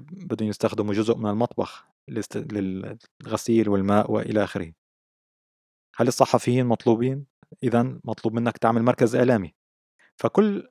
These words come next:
نقطة من الاحتياجات الإضافية اللي ذكرت لكم إياها مطلوب من وراها إنك تعمل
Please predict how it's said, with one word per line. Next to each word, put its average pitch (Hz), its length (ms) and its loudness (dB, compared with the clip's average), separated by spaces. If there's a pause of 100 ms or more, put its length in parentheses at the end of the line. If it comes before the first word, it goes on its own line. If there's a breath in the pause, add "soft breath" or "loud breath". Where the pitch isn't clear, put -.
نقطة 143 440 4
من 107 160 0
الاحتياجات 117 640 2
الإضافية 110 340 0
اللي 101 100 0
ذكرت 101 360 -4
لكم 107 260 -2
إياها 110 420 -2 (460)
مطلوب 117 580 2
من 110 400 -6
وراها 110 380 4
إنك 107 220 -4
تعمل 120 500 2